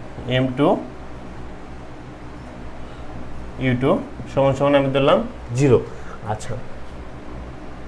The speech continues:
বা এ-, এ জিরো না দিলেও হবে, কোনো সমস্যা নেই। এবার দেখেন এখানে কত, সাতশো গুণন ইউ ওয়ান, ইউ ওয়ান এর মান কত, বিশ যোগ, আহ, এম টু হচ্ছে কত, তেরোশো গুণন ইউ ওয়ান হচ্ছে কত,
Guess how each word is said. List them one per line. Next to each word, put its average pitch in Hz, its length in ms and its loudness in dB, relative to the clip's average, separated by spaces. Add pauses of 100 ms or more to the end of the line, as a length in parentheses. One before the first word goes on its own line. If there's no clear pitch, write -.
(240)
বা 131 300 12
এ-, 127 300 2
এ 127 100 2
জিরো 139 220 8
না 135 160 10
দিলেও 123 240 6
হবে, 123 240 6 (260)
কোনো 117 140 0
সমস্যা 117 300 2
নেই। 139 100 4 (360)
এবার 143 220 10
দেখেন 151 280 8 (120)
এখানে 127 280 6
কত, 123 240 6 (120)
সাতশো 135 580 6 (520)
গুণন 127 360 6 (120)
ইউ 135 160 8
ওয়ান, 123 240 6
ইউ 131 80 2
ওয়ান 131 160 8
এর 135 80 6
মান 131 240 4
কত, 123 140 0
বিশ 127 420 2 (460)
যোগ, 123 220 6 (760)
আহ, 110 460 4 (140)
এম 135 260 4
টু 139 120 4
হচ্ছে 135 260 0
কত, - 280 6 (1000)
তেরোশো 127 440 8
গুণন 127 400 6 (400)
ইউ 123 100 4
ওয়ান 131 180 8
হচ্ছে 131 260 0
কত, 131 200 4